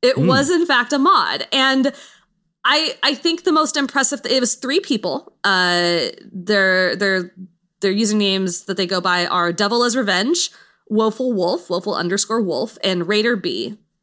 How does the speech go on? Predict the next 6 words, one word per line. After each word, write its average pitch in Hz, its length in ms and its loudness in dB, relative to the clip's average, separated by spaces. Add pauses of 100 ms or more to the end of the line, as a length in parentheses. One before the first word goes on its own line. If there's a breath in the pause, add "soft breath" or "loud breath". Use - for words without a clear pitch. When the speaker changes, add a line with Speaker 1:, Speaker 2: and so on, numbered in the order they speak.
(380)
Speaker 1:
Uh, 170 220 0
so 185 100 -2
it's 170 80 -4
three 285 180 -2
people. 220 460 -2 (580 soft breath)
Uh, 175 580 0